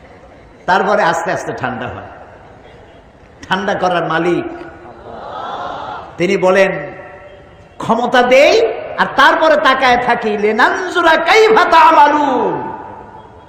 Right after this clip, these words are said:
সুবহানাল্লাহ। ক্ষমতা দিয়ে তাকায় দেখি তোমার আমলটা কেমন হয়। মজলুম জনতা যখন অত্যাচারে অত্যাচারিত হয়ে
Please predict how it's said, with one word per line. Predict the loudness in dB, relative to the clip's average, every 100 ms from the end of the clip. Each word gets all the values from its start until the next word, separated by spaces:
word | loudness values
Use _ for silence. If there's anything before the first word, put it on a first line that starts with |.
| -20 -20 -20 -20 -8
সুবহানাল্লাহ। | 2 4 6 4 2 0 -2 -6 -10 -10 -8 -4 -2 -2 -2 -4 -6 -6 -8 -10 -14 -18 -20 -20 -20 -20 -20
ক্ষমতা | -8 -6 -4 -4
দিয়ে | -4 -2
তাকায় | -2 -2 0 -2
দেখি | 0 -4 -4 -6 -6
তোমার | -6 -6 -6
আমলটা | -4 -2 -2 -2
কেমন | -6 -6 -6 -8
হয়। | -8 -8 -8 -12 -16 -20 -20 -20 -20 -20 -6
মজলুম | -4 -4 0 2 2 0 0
জনতা | -2 -2 0 2 4 2 -4 -10 -14 -16 -18 -20 -20 -20 -20 -20 -20 -20 -20 -20 -20 -20 -20 -20 _
যখন | -8 -4 -2
অত্যাচারে | -2 -2 -2 -2 0 0
অত্যাচারিত | 0 -2 -4 -4 -4 -4 -6
হয়ে | -4 -4 -4 -6 -8